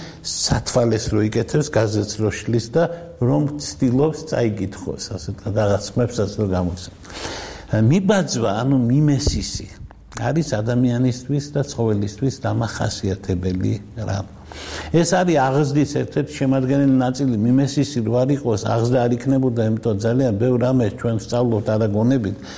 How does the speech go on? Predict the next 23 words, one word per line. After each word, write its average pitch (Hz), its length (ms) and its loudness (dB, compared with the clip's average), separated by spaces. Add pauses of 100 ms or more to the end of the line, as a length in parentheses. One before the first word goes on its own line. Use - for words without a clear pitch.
(120)
არამედ 120 400 2
იმით, 120 200 2
რომ 127 200 0
უბრალოდ 113 380 0 (100)
ბაძავთ. 98 420 -2 (600)
განსაკუთრებით 156 1120 0
ეს 131 180 0
ეხება 131 500 0 (520)
ახალშობილებს, 135 880 0
რომელთაც, 131 420 0
თქვათ, 117 300 -2
უნდა 113 260 4
გაიარონ 104 640 2
ან 95 160 -4
რაღაცა 113 400 -2
და 185 120 4 (100)
ეს 135 80 -4 (100)
ხდება 131 480 0
იმიტომ 120 380 2 (100)
ცხოველთა 117 400 0
სამყაროში, 123 600 -2
რომ 160 140 0 (420)
მიმეტიკა 127 540 2